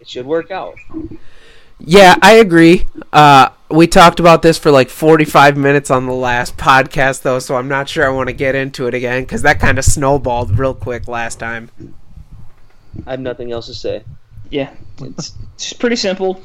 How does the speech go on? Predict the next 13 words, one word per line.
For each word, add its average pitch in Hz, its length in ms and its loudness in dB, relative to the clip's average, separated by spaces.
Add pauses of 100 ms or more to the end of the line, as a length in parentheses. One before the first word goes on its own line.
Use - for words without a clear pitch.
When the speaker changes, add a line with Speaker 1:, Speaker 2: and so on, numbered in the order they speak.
Speaker 3:
Just - 180 -16
wear 220 140 -2
a 214 40 -4
mask. 151 440 -8 (280)
That's 180 180 -6
all 185 180 -2
we're 151 100 -4
asking. 143 400 -10 (420)
Speaker 2:
Okay, 160 440 -4
and 160 120 -8
then 175 180 -4
what 208 180 -4
about, 208 480 -4